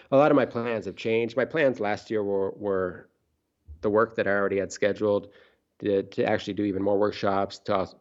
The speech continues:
put out, put out, uh, sorry, put out a zine and then try to get a book done by the end of the year.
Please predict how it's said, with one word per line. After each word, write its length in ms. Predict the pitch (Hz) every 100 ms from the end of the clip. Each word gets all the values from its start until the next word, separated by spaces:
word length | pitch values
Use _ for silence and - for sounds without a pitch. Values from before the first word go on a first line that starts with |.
| -
put 180 | 113
out, 360 | 98 98 95 _
put 180 | - 113
out, 560 | 107 104 101 - - -
uh, 80 | 92
sorry, 260 | - - - -
put 140 | 120
out 160 | 104 90
a 20 |
zine 500 | 82 110 117 123 107
and 120 | 95
then 240 | 98 92 - _ _ _ _
try 220 | - 107 110
to 60 |
get 140 | 107 101
a 40 |
book 280 | 90 104 -
done 220 | 104 101
by 120 | 95
the 180 | 90 95
end 140 | 95
of 80 | 92
the 100 | 90
year. 460 | 90 104 104 104